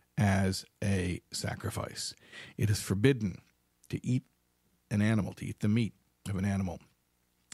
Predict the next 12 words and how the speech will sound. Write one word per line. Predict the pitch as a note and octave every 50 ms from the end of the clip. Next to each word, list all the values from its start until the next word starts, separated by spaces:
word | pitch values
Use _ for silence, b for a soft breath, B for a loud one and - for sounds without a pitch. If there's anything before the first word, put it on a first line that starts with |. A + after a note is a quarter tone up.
| - _ -
that | - G2 - -
was | G2+ F#2 F2 F2
designated | F2 F2 A2+ A#2+ A#2+ A2 C3+ C3 B2 B2 A#2+ B2 C3+ D3 C#3 - - - _ _ _
to | - -
be | E2 F#2+ G#2+ B2 A#2+ G#2 G#2+ A#2 C#3 - _ _ _ _ _ _ -
a | G2+
sacrificial | - G#2+ G2+ G2 - - - G#2+ G2+ G#2 F#2 F2+
offering | F2+ F2+ - - A2+ A#2+ C3+ D3+ B B B B B B B B B B _
and | - G#2 G2+ G2+ A2
then | B2+ C#3+ D3+ C#3+ C3 B2+ C#3+ E3 E3 D3 - _ _ _ _ _ _ _ _ _ _ -
became | A2+ A2+ - A#2+ A2 G#2+
disqualified. | G2+ G#2+ - - - A#2 G2 F2 D2+ - - - - - -